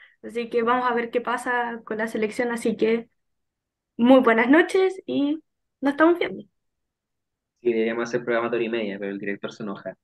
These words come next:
Speaker 2: Eh, termino de hablar de la
Speaker 1: <laughs>
Speaker 2: selección. <laughs> Saludos a Cristian Diván, que está ahí en los controles. Mi nombre es Diego Vélez Palacio. Gracias a todos ustedes por estar con sintonía con nosotros. Nos vemos este miércoles en el entretiempo con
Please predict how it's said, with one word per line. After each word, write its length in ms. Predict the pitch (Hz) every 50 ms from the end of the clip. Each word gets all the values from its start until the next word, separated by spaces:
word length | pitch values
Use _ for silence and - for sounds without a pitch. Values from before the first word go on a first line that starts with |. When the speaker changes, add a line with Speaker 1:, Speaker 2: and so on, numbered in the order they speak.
| _ _ _ -
Speaker 2:
Eh, 180 | - 104 104 101
termino 240 | - 110 113 123 131
de 60 | 131
hablar 240 | 123 117 113 113 -
de 80 | - 98
la 60 | 104
Speaker 1:
<laughs> 40 | -
Speaker 2:
selección. 500 | 98 101 104 - - - 123 123 123 -
<laughs> 560 | - - 151 139 170 156 - - - - - 214 277 285 294 320 302 285 320 311 - - - _ - 185 -
Saludos 340 | - 143 147 151 151 147 147
a 20 |
Cristian 320 | 151 156 147 156 147 139
Diván, 260 | 135 143 139 143 143 143
que 80 | 147
está 220 | 143 143 151 139 139
ahí 340 | 139 139 139 139 135 139
en 100 | 135 127
los 160 | 135 143 143 143
controles. 760 | 147 131 127 135 156 175 196 202 208 208 208 - - - _ _ _ _ _ _ _ _ _ _ -
Mi 100 | 120 120
nombre 200 | 127 127 123 120
es 40 | 117
Diego 180 | 127 127 123 123
Vélez 220 | 135 139 139 -
Palacio. 360 | - 131 147 180 185 - 180
Gracias 360 | 170 233 294 294 285 262 254
a 140 | 233 214 220
todos 280 | 226 233 233 226 226 -
ustedes 320 | 190 - - 190 190 185 190
por 120 | 175 165
estar 240 | 156 - 170 165 -
con 160 | - 156 151
sintonía 400 | 147 - 147 147 151 143 147 143
con 100 | 143 139
nosotros. 300 | 135 139 - 147 147 151
Nos 140 | 143 135 135
vemos 340 | 143 156 156 156 151 - _ _ _ _ _ _ _
este 240 | - 247 247 240 240
miércoles 460 | 226 247 240 - - 220 220 214 -
en 80 | 202 196
el 100 | 196 185
entretiempo 600 | 185 180 180 170 185 208 214 208 - 208 185 196
con 400 | - 233 269 311 320 339 392 -